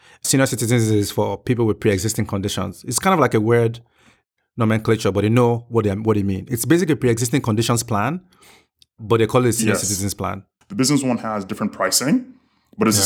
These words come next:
Speaker 1: Yeah.
Speaker 2: same plan. So it's just like, obviously, if I'm gonna get it for two thousand people, I, cut me a
Speaker 1: Yeah.
Speaker 2: discount. So.
Speaker 1: And they have, they have, by the way, they have great corporate customers. I, I wanted to leave this at the beginning. Like Paystack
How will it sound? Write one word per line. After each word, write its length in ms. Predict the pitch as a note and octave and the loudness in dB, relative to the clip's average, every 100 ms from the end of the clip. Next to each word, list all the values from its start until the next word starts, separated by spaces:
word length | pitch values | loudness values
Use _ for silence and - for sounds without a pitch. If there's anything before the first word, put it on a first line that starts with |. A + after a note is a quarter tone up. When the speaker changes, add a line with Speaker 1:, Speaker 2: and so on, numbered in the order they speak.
| B2+ | 4
Speaker 1:
Yeah. 60 | |
Speaker 2:
same 40 | A2+ | 2
plan. 360 | G#2+ G2 E2+ - | 0 -6 -8 -12
So 120 | A2 | -6
it's 80 | G#2 | -2
just 100 | A#2+ | 0
like, 120 | G2+ | 2
obviously, 400 | A#2+ A2+ G#2 G2+ | 2 2 -2 -2
if 140 | - - | -2 0
I'm 100 | G#2+ | 2
gonna 140 | A2+ | 2
get 100 | G2+ | 2
it 40 | |
for 100 | G2+ | 0
two 160 | G2 A2+ | -2 -2
thousand 280 | G2 F#2+ G2 | 0 0 -2
people, 320 | - F2 F#2+ | -6 -10 -8
I, 100 | F#2+ - - | -8 -10 -10
cut 260 | - C#3+ C4 | -4 -2 0
me 60 | |
a 40 | G2 | 0
Speaker 1:
Yeah. 40 | |
Speaker 2:
discount. 340 | G#2+ G2 F#2 - - | 0 0 -4 -8 -14
So. 180 | G#2 - _ _ _ - - _ - | -14 -16 _ _ _ -20 -20 _ -4
Speaker 1:
And 140 | D3 F3 | 2 4
they 100 | G#3+ | 4
have, 280 | F3+ C#3 | 2 2
they 80 | B2 | 2
have, 180 | F3 C3+ | 4 2
by 80 | B2 | 2
the 80 | A#2 | 4
way, 140 | A2 | 4
they 120 | A2+ | 4
have 280 | C#3+ B2+ G#2+ A2 | 2 0 -4 -6
great 300 | F#2+ A2+ A2+ | 2 4 4
corporate 260 | A2+ A2+ A2+ | 0 0 0
customers. 360 | G#2+ - G2+ F#2+ | -2 -4 -4 -2
I, 160 | G2+ G2+ | -4 -4
I 60 | A2 | -2
wanted 220 | A2+ B2 | 0 0
to 100 | A2+ | 0
leave 140 | A2 | 0
this 120 | G2+ F#2+ | 0 -2
at 60 | |
the 60 | F#2+ | -4
beginning. 340 | G2 F#2+ F2+ | -2 -2 -2
Like 180 | F2+ F2 _ | -4 -8 _
Paystack 720 | - B2+ B2 A2+ G#2+ G#2+ - | 0 0 2 2 2 0 -4